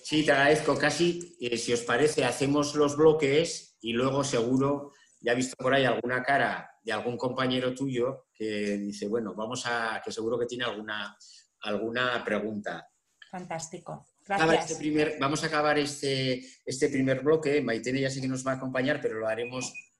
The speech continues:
Speaker 1: entrará luego con la, entrará luego con la, con la presentación. ¿De acuerdo? Bien, pues, eh, voy a dar paso,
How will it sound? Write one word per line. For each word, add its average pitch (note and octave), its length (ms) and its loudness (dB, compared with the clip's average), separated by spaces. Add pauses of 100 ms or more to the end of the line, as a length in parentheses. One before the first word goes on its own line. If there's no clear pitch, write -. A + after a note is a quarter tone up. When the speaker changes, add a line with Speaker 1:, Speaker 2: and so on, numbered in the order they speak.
(120)
Speaker 1:
entrará A#2 440 0
luego B2 360 2
con A#2 180 0
la, A2+ 480 -2
entrará A2+ 400 -2
luego B2+ 220 0
con B2 180 -2
la, G2+ 460 -2
con A#2 120 -6
la A2 120 -4
presentación. G#2 680 -8 (500)
¿De A2+ 80 -8
acuerdo? C3+ 500 -4 (640)
Bien, A2 360 2 (180)
pues, - 360 0
eh, C#3 540 2
voy D#3+ 160 8
a F3 80 8
dar F3+ 220 0
paso, E3+ 640 0